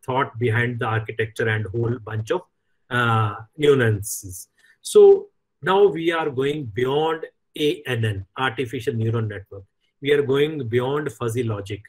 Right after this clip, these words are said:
We are going for the artificial intelligence. When we are going to the artificial intelligence, these are the twelve major tools which I'm going to discuss today for the research area, research domain in which you can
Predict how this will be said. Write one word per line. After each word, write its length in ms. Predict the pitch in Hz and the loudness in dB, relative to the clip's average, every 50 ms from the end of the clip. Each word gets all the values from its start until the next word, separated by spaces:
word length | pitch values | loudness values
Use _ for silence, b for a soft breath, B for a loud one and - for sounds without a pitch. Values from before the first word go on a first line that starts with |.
| _ _ _ _ _ _ _ _ _ _ _ _ - | _ _ _ _ _ _ _ _ _ _ _ _ -2
We 120 | 131 139 | 0 2
are 100 | 139 135 | 2 2
going 220 | 120 123 123 127 120 | 0 0 -2 -2 -4
for 180 | - 127 117 | -6 -6 -4
the 160 | 113 127 127 - _ - | -4 -6 -6 -8 _ -2
artificial 600 | 135 131 113 135 120 - 123 110 - 117 107 104 | -2 0 0 -4 -4 -4 -6 -6 -4 -6 -6 -6
intelligence. 720 | 101 98 104 101 95 98 95 98 98 98 95 - - - | -8 -10 -10 -10 -8 -10 -10 -10 -12 -12 -12 -16 -14 -8
When 220 | 120 123 123 127 123 | -6 -4 -4 -2 -2
we 80 | 127 | -2
are 100 | 131 123 | -2 -2
going 240 | 117 120 120 120 117 | -2 -4 -4 -4 -4
to 100 | 117 123 | -6 -6
the 140 | 117 - - - - | -6 -6 -10 -12 -10
artificial 460 | 135 131 110 - 131 - 131 117 117 | -8 -6 -6 -6 -6 -6 -6 -6 -4
intelligence, 680 | 120 117 113 113 110 117 113 131 139 165 - - - - b b b b b b b b _ 127 113 | -4 -4 -4 -2 -2 0 0 -2 -4 -4 -10 -16 -18 -18 b b b b b b b b _ -10 -4
these 320 | 131 170 190 196 185 - - - | -2 0 0 0 -2 -6 -10 -6
are 280 | 131 127 123 123 123 120 | -4 -2 -2 -2 -2 -2
the 320 | 117 127 123 123 120 117 - _ _ | -2 -2 -2 -2 -4 -6 -12 _ _
twelve 360 | 160 160 165 175 165 165 131 | 2 2 2 2 0 -2 -2
major 380 | 120 120 123 123 120 139 143 - - | 0 0 0 4 4 4 4 4 2
tools 340 | - 127 117 120 127 117 117 | -2 -2 -2 -2 -4 -4 -6
which 180 | 123 117 117 - | -6 -4 -2 -2
I'm 180 | 120 113 117 113 | 0 0 0 0
going 180 | 110 107 110 - | 0 -2 -2 -4
to 80 | 123 | -6
discuss 360 | 107 - 110 - - 147 131 | -6 -6 -6 -4 -2 -4 -4
today 380 | - - 123 107 110 120 151 - - _ _ _ _ _ _ | -2 -2 0 2 2 2 0 -2 -8 _ _ _ _ _ _
for 140 | - 131 120 | -2 -2 0
the 160 | 117 123 120 | 0 0 0
research 480 | 113 107 110 - 135 131 113 - - - - | 0 0 0 -2 -2 -4 -4 -6 -12 -4 0
area, 460 | 123 117 107 107 104 101 101 117 117 - _ - | 0 0 2 0 -2 -2 -4 -6 -8 -10 _ -6
research 520 | 117 110 - 135 113 110 - - - - _ _ _ _ _ _ _ _ _ - | -4 -2 -2 -2 -4 -4 -8 -12 -16 -16 _ _ _ _ _ _ _ _ _ -2
domain 480 | 123 127 123 120 117 113 110 107 110 - - | -2 0 2 2 2 4 2 2 0 -4 -4
in 140 | - 127 123 | -4 -2 0
which 240 | 117 120 117 - - | 0 0 -2 -4 -4
you 140 | 127 120 117 | -4 -4 -2
can 320 | 113 120 117 135 175 | 0 0 0 0 -2